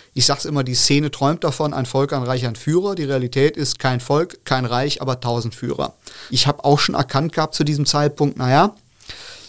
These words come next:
jetzt immer nur wirklich sich, äh, ja, mit Nebenjobs über Wasser zu halten und keine Perspektive zu haben, angewiesen zu sein, dass ja einer mal einen Zwanziger zusteckt, damit du was zu essen kaufen kannst,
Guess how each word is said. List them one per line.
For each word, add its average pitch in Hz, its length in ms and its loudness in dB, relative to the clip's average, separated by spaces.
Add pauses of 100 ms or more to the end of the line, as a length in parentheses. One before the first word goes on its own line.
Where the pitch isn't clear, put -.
(100)
jetzt 143 200 2
immer 156 220 2
nur 156 160 4
wirklich 147 280 2
sich, - 360 4
äh, 143 420 8
ja, 143 160 2
mit 135 160 2
Nebenjobs 160 760 2
über 160 200 4
Wasser 165 260 2
zu 156 180 4
halten 160 440 2
und 131 160 -2
keine 139 260 2
Perspektive 139 640 -2
zu 165 180 4
haben, 151 460 2
angewiesen 143 580 2
zu - 120 0
sein, 135 340 4
dass 135 160 2
ja 131 120 0
einer 135 200 0
mal 131 140 2
einen 127 100 0
Zwanziger 151 500 2
zusteckt, 147 540 -2
damit 131 220 -4
du 139 80 0
was 123 120 2
zu - 100 -2
essen - 220 0
kaufen 165 300 4
kannst, 165 380 2